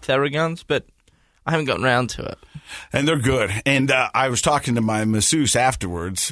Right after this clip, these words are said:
Speaker 2: Uh, he was giving me some exercise to do at home and telling me to drink plenty of water because the toxins that are kind of displaced in your body and all that. And I was telling him about the Theragun. He goes, "You know, you can just use it with an impact drill.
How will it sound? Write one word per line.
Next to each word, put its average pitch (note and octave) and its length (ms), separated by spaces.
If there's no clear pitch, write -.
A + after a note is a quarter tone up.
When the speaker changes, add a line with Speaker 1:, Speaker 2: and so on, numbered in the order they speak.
Speaker 2:
Uh, F#2+ 200
he G#2+ 100
was G2 140
giving G#2 180
me G#2 80
some G2+ 180
exercise F#2+ 540
to F#2+ 120
do F2+ 220
at F#2+ 120
home G2 440
and F2 240
telling F#2+ 200
me F#2+ 100
to F2+ 80
drink F#2 260
plenty F#2 240
of E2+ 80
water F2+ 340
because E2+ 360
the F2 120
toxins F2 580
that E2+ 120
are F2 40
kind E2 220
of D#2 100
displaced F2+ 500
in F2 60
your E2 100
body G2 300
and E2+ 100
all D#2+ 120
that. E2+ 260
And F#2+ 400
I F2+ 100
was E2+ 100
telling A2 240
him E2+ 80
about D2+ 240
the E2+ 80
Theragun. E2 540
He F#2+ 60
goes, F#2 160
"You G#2+ 80
know, A#2 80
you A2+ 140
can G2+ 160
just G2+ 220
use A#2 200
it G#2 80
with F2 160
an F2+ 100
impact G#2 380
drill. D2 400